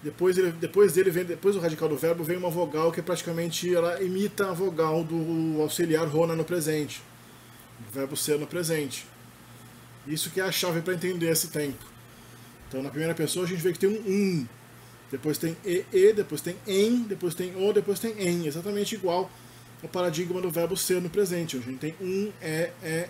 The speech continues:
em, o, em. E esse ga no final, ele varia como adjetivo, ele tem a forma ga no masculino, ge no masculino plural, gi no feminino, só no feminino plural que não ganha nasalidade. Isso é comum dos adjetivos. Adjetivo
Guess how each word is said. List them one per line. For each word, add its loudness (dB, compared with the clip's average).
em, -2
o, -2
em. -6
E 2
esse 4
ga 0
no -2
final, 2
ele 4
varia 4
como -4
adjetivo, 0
ele -2
tem -6
a -8
forma -6
ga -2
no -4
masculino, 0
ge 2
no 0
masculino -4
plural, -2
gi -2
no 0
feminino, -4
só -10
no -4
feminino -2
plural 0
que 0
não -2
ganha 0
nasalidade. -2
Isso -4
é -6
comum -2
dos -2
adjetivos. 2
Adjetivo -2